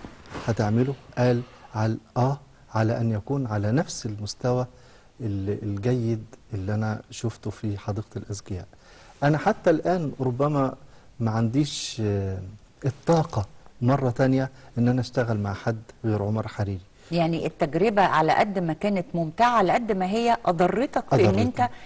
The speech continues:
Speaker 2: آه، لازم تجربة على نفس
Speaker 1: على
Speaker 2: المستوى،
Speaker 1: نفس المستوى.
Speaker 2: مش أقل، على الأقل تبقى نفس المستوى،
Speaker 1: آه،
Speaker 2: ودي
Speaker 1: يعني،
Speaker 2: صعب.
Speaker 1: آه،
Speaker 2: مم.
Speaker 1: صعب، صعب، يعني، خلاص. أنا عارفة حضرتك أحيانًا، آه، تحصل، آه، حالة من حالات الإشباع.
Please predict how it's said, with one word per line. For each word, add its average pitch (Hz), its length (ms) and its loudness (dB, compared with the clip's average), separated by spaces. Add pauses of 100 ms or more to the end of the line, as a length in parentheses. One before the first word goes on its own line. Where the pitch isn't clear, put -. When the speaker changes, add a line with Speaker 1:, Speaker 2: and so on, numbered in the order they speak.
(200)
Speaker 2:
آه، 180 180 2
لازم 233 380 2
تجربة 220 380 2
على 208 200 4
نفس 233 280 0
Speaker 1:
على 226 100 0 (140)
Speaker 2:
المستوى، 254 300 8
Speaker 1:
نفس 269 100 6
المستوى. 127 480 4
Speaker 2:
مش - 160 2
أقل، 196 320 8
على 165 140 8
الأقل 240 380 6
تبقى 165 220 0
نفس 196 240 -2
المستوى، 139 380 -8 (140)
Speaker 1:
آه، 117 160 -10
Speaker 2:
ودي 165 140 4
Speaker 1:
يعني، 156 120 2
Speaker 2:
صعب. 123 180 0
Speaker 1:
آه، 143 220 0
Speaker 2:
مم. 156 220 -6
Speaker 1:
صعب، 113 300 -4 (640)
صعب، 151 420 4
يعني، 113 200 0
خلاص. 135 420 4
أنا 135 160 0 (320)
عارفة 165 260 -2
حضرتك 147 460 -2
أحيانًا، 170 500 0 (380)
آه، 113 160 0
تحصل، 120 520 -2 (120)
آه، 117 560 -4
حالة 123 380 2
من 120 100 2
حالات 127 360 -2
الإشباع. 117 460 -2